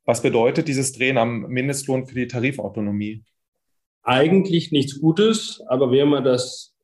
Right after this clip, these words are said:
Speaker 2: Momentum und den Vorteil, dass wir in einem sehr gut organisierten Verband arbeiten. Insofern ist es nicht so schlimm, weil wir in unserem jetzigen Tarifvertrag die zwölf Euro antizipiert haben und zum ersten ersten dreiundzwanzig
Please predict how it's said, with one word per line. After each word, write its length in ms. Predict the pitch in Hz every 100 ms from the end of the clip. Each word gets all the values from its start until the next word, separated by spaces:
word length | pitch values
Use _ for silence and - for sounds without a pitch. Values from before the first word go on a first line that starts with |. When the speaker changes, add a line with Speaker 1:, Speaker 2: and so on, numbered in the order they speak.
| _ _ _ _ - -
Speaker 2:
Momentum 920 | 123 120 123 165 160 160 160 143 - -
und 160 | 131
den 160 | 131 127
Vorteil, 380 | - 147 143 131
dass 100 | 127
wir 80 | 135
in 60 |
einem 240 | 127 123 110
sehr 220 | 117 135
gut 180 | 151 147
organisierten 600 | 127 135 127 120 127 127
Verband 400 | 120 - 127 - 113
arbeiten. 520 | 107 107 - - _ _ _
Insofern 440 | 123 110 143 156 -
ist 220 | 143 143
es 120 | 120
nicht 180 | 139 135
so 140 | 131
schlimm, 560 | 117 131 185 202 202 - - - _
weil 180 | 110 110
wir 160 | 127
in 60 | 139
unserem 280 | 131 131 127
jetzigen 400 | 139 - 151 147
Tarifvertrag 720 | 135 120 131 143 135 135 120
die 80 | 123
zwölf 300 | - 131 131
Euro 320 | 123 120 123
antizipiert 680 | 131 123 - 117 - 165 170
haben 280 | 175 180 180
und 220 | 185 120
zum 160 | 120
ersten 420 | 123 127 131 - 110
ersten 380 | 123 120 123
dreiundzwanzig 880 | 107 113 120 120 127 127 - 120 -